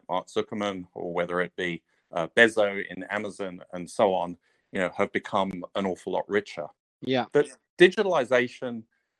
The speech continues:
Speaker 1: also, because of the ease with which they can grow platforms and users, you know, zero incremental cost in effect, yeah, allows for very rapid scaling. And part of the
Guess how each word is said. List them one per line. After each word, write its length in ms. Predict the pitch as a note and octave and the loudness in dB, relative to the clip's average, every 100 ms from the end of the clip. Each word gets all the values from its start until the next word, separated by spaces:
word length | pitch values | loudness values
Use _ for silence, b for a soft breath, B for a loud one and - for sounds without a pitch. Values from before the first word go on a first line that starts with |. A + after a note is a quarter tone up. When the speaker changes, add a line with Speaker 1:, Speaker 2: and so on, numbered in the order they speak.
| _ _ _ - | _ _ _ -6
Speaker 1:
also, 380 | D#3 - C#3+ A#2+ A2+ | -6 -4 -2 -2 -2
because 340 | A#2+ - C#3 C3+ | -12 -10 -8 -8
of 140 | A2+ | -8
the 180 | A#2 A#2+ - | -12 -12 -4
ease 500 | F#3 F#3 D3+ B2 G2+ | 0 0 0 -4 0
with 220 | A#2 G2+ | 0 0
which 360 | A2 B2 - - | 2 0 0 0
they 200 | A#2 A2+ | 2 2
can 480 | A2+ - A#2 A2 G2+ | -2 -6 -4 -4 -4
grow 440 | G#2 A2+ A#2 A2 G#2+ | 4 6 6 4 -2
platforms 760 | - B2+ - - A2 G2+ F2+ | -2 -2 -2 -12 -10 -10 -12
and 140 | F#2+ F#2+ | -12 -2
users, 640 | A#2+ A2 E2 D#2+ G#2+ - _ _ - | -2 -2 -6 -18 -20 -20 _ _ -6
you 80 | A2+ | -4
know, 80 | F2 | -4
zero 560 | F2+ A#2 C3+ A#2+ G#2+ | 0 6 8 8 4
incremental 640 | G2 G2 - G2+ G2+ F#2+ - | 0 -8 -10 -10 -8 -12 -2
cost 400 | A2+ - - D#2+ | 0 0 -6 -16
in 100 | D#2+ | -16
effect, 640 | - F2 G#2 - _ - _ _ _ _ _ | -8 -6 -6 -8 _ -20 _ _ _ _ _
yeah, 160 | G#2+ - - | -4 -4 0
allows 680 | A#2+ A#2+ C3 C#3+ D#3 - - - | 2 4 4 2 -2 -8 -20 -10
for 360 | A#2+ A#2 A2 _ _ _ _ | -6 -6 -6 _ _ _ _
very 440 | G2 A#2+ B2 B2+ A#2 | -4 4 4 4 2
rapid 420 | G#2+ G#2 - F#2 | 0 0 -4 -14
scaling. 560 | - F#2 F#2 D#2+ - - b b _ - | -6 -4 -4 -6 -16 -20 b b _ -12
And 180 | G2+ - | -12 -6
part 300 | C#3 D3+ D3 | 2 2 2
of 120 | A#2 | -2
the 260 | A2 G#2 | -6 -6